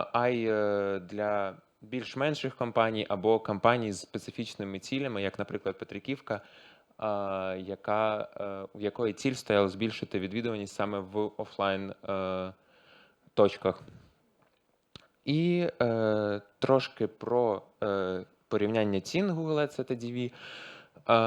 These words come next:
Е, по-перше, одразу скажу, що всі ці ціни, е, вже, е, з технічними, е,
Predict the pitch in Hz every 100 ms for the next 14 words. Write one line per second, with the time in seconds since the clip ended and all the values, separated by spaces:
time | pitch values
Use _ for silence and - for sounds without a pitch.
0 | 110 107 104 101 - - _ _ _ _
1 | _ _ _ _ _ - 123 131 127 117
2 | 117 113 110 113 110 - 104 - - 131
3 | - 104 - 160 180 156 - 113 107 101
4 | 101 120 117 107 - - 104 98 95 95
5 | 92 _ 101 98 120 117 101 - _ _
6 | - - 113 - 147 143 151 151 147 143
7 | -